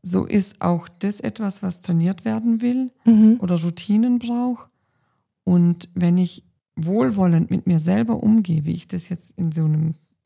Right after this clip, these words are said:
Speaker 1: in einem Prozess der Selbstempathie mache, dann kann sich das schon automatisieren.
Speaker 2: Mhm.
Speaker 1: Aber das braucht tatsächlich sehr viel Übung,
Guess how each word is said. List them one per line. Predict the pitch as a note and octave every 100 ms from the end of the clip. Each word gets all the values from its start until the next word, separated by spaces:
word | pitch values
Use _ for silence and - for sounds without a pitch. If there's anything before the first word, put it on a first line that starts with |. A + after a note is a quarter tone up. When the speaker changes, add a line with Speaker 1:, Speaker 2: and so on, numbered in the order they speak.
| _ _ -
Speaker 1:
in | D#3
einem | D#3+ E3+ D3
Prozess | - D#3 - G3+ G3+ - _ _
der | E3+
Selbstempathie | E3 G3 - A#3 A3 G#3+ A#3
mache, | G#3+ G#3 - _ _ _ _
dann | - - E3+ F3
kann | F3 F#3+
sich | A3
das | - G#3+
schon | B3
automatisieren. | - A3+ A3+ G#3 G3+ - F#3 F3+ C#3 C3 C3 _ -
Speaker 2:
Mhm. | G#3+ E3+ F#3+ G3 _ _ _ _ _ _
Speaker 1:
Aber | F3 D#3+
das | E3+ E3+ - - _
braucht | F3+ E3+ E3+ -
tatsächlich | F3 E3 - F3 E3+
sehr | F#3 E3+
viel | - F#3+
Übung, | G#3+ A#3+ C4+ C#4+ C#4+